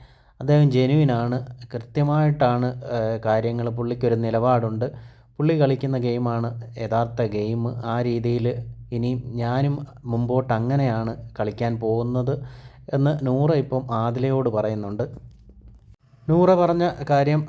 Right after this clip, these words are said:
വളരെ, ഏ, ക്ലിയറായിട്ടുള്ള കാര്യമാണ്. പ്രേക്ഷകരാണെങ്കിലും ഒരു പക്ഷേ, ഏ, കാണുന്നതാണ്. അപ്പം അവർക്ക് കൃത്യമായിട്ട് അറിയാം, ഈ അനീഷ് എന്ന് പറയുന്ന വ്യക്തി നമുക്ക് കാണുമ്പോൾ മുതലേ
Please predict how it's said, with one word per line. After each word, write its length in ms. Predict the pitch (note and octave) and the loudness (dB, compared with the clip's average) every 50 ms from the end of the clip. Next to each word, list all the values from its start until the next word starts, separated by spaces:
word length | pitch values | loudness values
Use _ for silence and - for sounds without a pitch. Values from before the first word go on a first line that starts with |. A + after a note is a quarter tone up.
| - C3 | -4 -2
വളരെ, 460 | B2 A#2+ B2 B2+ C3 C3+ C#3 C3+ C3 - | 0 0 2 2 2 0 0 -2 -6 -8
ഏ, 260 | - C3 B2 B2 B2 B2 | -6 -4 -2 -2 -2 -2
ക്ലിയറായിട്ടുള്ള 760 | B2 - C3 B2+ C3+ C3+ C#3 C#3+ D3 C#3+ C#3+ C#3+ B2+ B2 B2+ | -2 -2 0 0 2 4 4 4 4 2 0 0 0 0 0
കാര്യമാണ്. 540 | B2 B2+ A#2 A#2 A#2+ B2 B2 A#2+ A#2+ A#2+ B2 | 0 2 2 0 0 0 -2 -2 -2 -4 -4
പ്രേക്ഷകരാണെങ്കിലും 1160 | B2 B2 C3 C3+ C3 - D3+ D3 C#3+ C#3+ C#3+ C#3+ C#3 C#3 C3+ C#3 C#3 C3+ C#3 C3+ C3+ C3+ - - | -2 0 0 0 0 2 2 2 2 4 4 4 4 2 2 0 0 0 0 -2 -2 -4 -4 -6
ഒരു 280 | - B2+ B2 B2 B2 C3 | -4 -2 -2 0 2 2
പക്ഷേ, 440 | B2+ B2 B2+ - - C3 B2+ C3+ B2+ C3+ | 2 0 0 0 -2 -2 -2 -2 -4 -6
ഏ, 80 | C3 A#2 A2 - - - - - - - - A#2+ | -8 -8 -8 -10 -14 -16 -18 -20 -18 -6 -2 0
കാണുന്നതാണ്. 580 | A#2 A#2 A#2 A#2+ B2 A#2+ A2+ A2+ A2+ A#2 B2+ | 2 2 2 0 0 0 0 0 0 0 -2
അപ്പം 300 | C3 B2 B2 C#3+ C#3+ D3 D3 - - - - - - - - | -2 -2 -2 -2 -2 -2 -4 -12 -18 -20 -20 -20 -10 -4 0
അവർക്ക് 260 | D3 D3 D3+ D#3 D#3 | 4 4 4 4 2
കൃത്യമായിട്ട് 840 | D3 D3+ E3 D#3 D#3 E3 D#3+ D#3+ E3 E3 E3 D#3 D3+ D#3 E3+ E3 E3+ - - | 0 0 -2 -2 0 2 2 4 4 2 2 0 0 0 0 0 0 0 -2
അറിയാം, 360 | B2+ B2+ C3 B2+ C3 C3 C#3 - - - B2 B2 | -2 -2 0 0 -2 -4 -4 -6 -10 -12 -8 -6
ഈ 120 | A#2+ A#2+ | -4 -2
അനീഷ് 500 | A#2+ A#2+ A#2+ B2 B2+ C3+ C3+ C3 - D3 | -2 -2 -2 0 0 0 -2 -2 0 0
എന്ന് 200 | D3 C#3+ C#3 C#3+ | 0 0 0 0
പറയുന്ന 340 | C#3 C3+ C3 C3+ C3 C3 C3 | 0 2 2 2 0 0 0
വ്യക്തി 340 | C3 B2+ B2 B2+ B2+ - B2 | -2 -2 -2 -4 -6 -6 -4
നമുക്ക് 800 | B2 A#2+ B2 B2 B2 B2 B2 B2+ B2+ B2 B2+ C3 B2+ - - - C3 | -2 -2 0 -2 -2 -4 -2 -2 -2 0 0 -2 -2 -4 -6 -2 0
കാണുമ്പോൾ 380 | B2+ B2+ C3+ C#3 D3 D3 C#3+ | 0 2 2 2 2 2 2
മുതലേ 440 | C#3 C3 C3 C3 B2+ B2+ C3+ D3+ D3+ | 2 0 0 0 -2 -2 -4 -4 -6